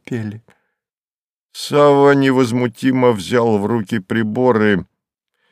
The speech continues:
и, отрезав кусочек селёдочки, положил в рот. Сельдь была отменная, просто таяла во рту. Удовлетворённо кивнул и негромко произнёс: «Триста даю».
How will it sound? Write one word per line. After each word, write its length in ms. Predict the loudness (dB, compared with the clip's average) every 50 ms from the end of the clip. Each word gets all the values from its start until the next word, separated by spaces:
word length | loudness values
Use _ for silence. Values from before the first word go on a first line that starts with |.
| _ _ _
и, 80 | -2 0
отрезав 600 | 0 0 0 -2 -2 0 0 0 0 -2 -2 -4
кусочек 580 | -8 -10 -10 -8 -6 -6 -6 -6 -6 -10 -10 -10
селёдочки, 680 | -10 -8 -6 -4 -4 -2 -2 -2 -4 -6 -6 -8 -12
положил 540 | -8 -6 -4 -4 -2 -4 -4 -4 -4 -4 -2
в 80 | -2 0
рот. 260 | 0 -2 -2 -4 _ _ _ _ _ _ _ _ _ _ _ _ _ _ _
Сельдь 480 | -20 -8 -2 0 2 2 2 2 -2 -4
была 520 | -2 0 0 2 4 4 4 2 0 -2 -6 _ _ _ _ -6
отменная, 840 | -6 -6 -6 -6 -8 -6 -4 -2 -2 -2 -2 -2 0 0 0 0 0
просто 540 | -2 _ -8 -6 -6 -8 -8 -10 -10 -12 -10
таяла 480 | -6 -4 -2 0 0 0 -2 -4 -4
во 180 | -2 -2 -4 -4
рту. 320 | -4 -8 -8 -8 -8 -8 _ _ _ _ _ _ _ _ _ _ _ _ _ _ _ _ _
Удовлетворённо 1040 | -10 -6 -4 -2 -2 -2 -2 -2 -4 0 2 2 4 4 4 2 4 2 2 0 0
кивнул 720 | -2 -2 -2 -2 -2 -2 -2 0 2 2 2 0 -2 -6 -10 _ _
и 140 | -6 -4 -2
негромко 640 | -2 -2 -2 -2 -2 -2 0 0 -2 -2 -4 -6 -6
произнёс: 840 | -6 -4 -2 -2 -2 -2 -2 -2 0 0 2 2 0 -2 -6 -14 -18 _ _ _ _ _ _ _ _ _ _ _ _ _ _
«Триста 640 | -10 -6 -4 -2 -2 -2 -4 -6 -8 -8 -8 -8 -8 -10 _ _ _ _ -12
даю». 500 | -10 -8 -6 -6 -6 -8 -10 -12 -14